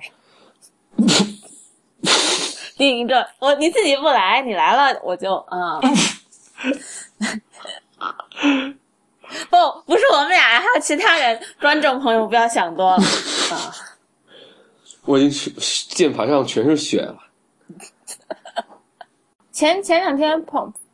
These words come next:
Speaker 1: 朋友圈有人转那个什么反裤衩阵-，阵地写的范晓萱，你看了吗？
Speaker 2: 不看，我，我，我，我跟你说一下，就是我在微信朋友圈发生的阅读非常非常的少，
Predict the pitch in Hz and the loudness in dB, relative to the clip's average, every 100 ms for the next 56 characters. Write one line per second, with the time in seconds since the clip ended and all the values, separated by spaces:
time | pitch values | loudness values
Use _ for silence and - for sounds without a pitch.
0 | _ 233 302 277 247 294 262 202 277 285 | _ -6 -4 -2 0 0 2 0 0 0
1 | 196 - 247 254 214 190 - - - 233 | 0 -2 -4 0 0 0 -2 -14 -14 -8
2 | 254 302 294 214 220 339 330 233 151 240 | -4 -2 0 0 -2 -6 -2 -2 -2 -4
3 | 277 269 - 320 285 302 262 - 190 - | -4 -4 0 0 0 -4 -4 -4 -4 -4
4 | - 311 277 - - 285 311 311 _ _ | -2 -2 -2 -4 0 0 0 -6 _ _
5 | _ _ _ - - - 196 - 240 202 | _ _ _ -10 -10 -8 -8 -4 -4 -2
6 | 185 190 - - - 104 - - 110 107 | -6 -8 -10 -10 -8 -8 -10 -14 -10 -10
7 | 101 - 113 120 117 117 120 117 120 143 | -10 -8 -2 0 0 0 -2 -2 0 0
8 | 156 120 143 151 123 127 117 139 135 107 | 0 0 2 2 2 -2 -4 -2 0 0
9 | 95 143 135 135 143 156 135 123 123 120 | 0 0 0 0 0 -2 -2 -4 -6 -4
10 | 131 139 135 143 139 127 123 127 117 104 | 0 -2 0 -2 -2 -4 -2 -4 -4 -6
11 | 104 104 143 143 131 98 98 107 104 90 | -8 -6 -4 -4 -8 -14 -12 -10 -10 -12
12 | 98 104 - - | -12 -12 -14 -18